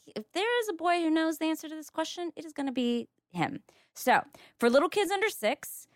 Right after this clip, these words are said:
they're recommending, um, The Bad Seed, written by Jory John and illustrated by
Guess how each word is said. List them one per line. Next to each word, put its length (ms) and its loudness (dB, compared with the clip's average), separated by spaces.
they're 280 4
recommending, 840 2
um, 420 4
The 120 2
Bad 460 4
Seed, 580 -4
written 240 2
by 200 6
Jory 340 0
John 600 2
and 200 2
illustrated 400 0
by 300 4